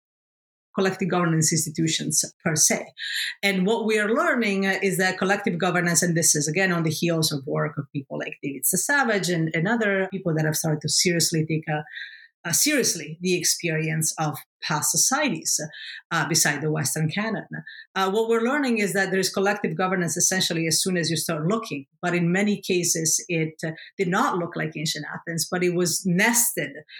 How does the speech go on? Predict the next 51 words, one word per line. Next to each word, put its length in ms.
within 300
these 200
much 240
more 200
hierarchical 560
structures. 520
And 140
this 160
is 100
extremely 800
interesting 500
to 100
me, 160
because 440
what 360
this 340
work 320
is 320
all 300
about 360
is 220
not 280
to 80
sort 200
of, 80
like, 180
at 100
the 120
end 140
of 100
the, 300
at 80
the 80
end 140
of 100
the 60
day, 500
uh, 220
go 180
to 80
a 100
political 280
economist, 540
let 120
alone 320
a, 140
a 40
politician, 540
and 120
say, 320
"Oh, 180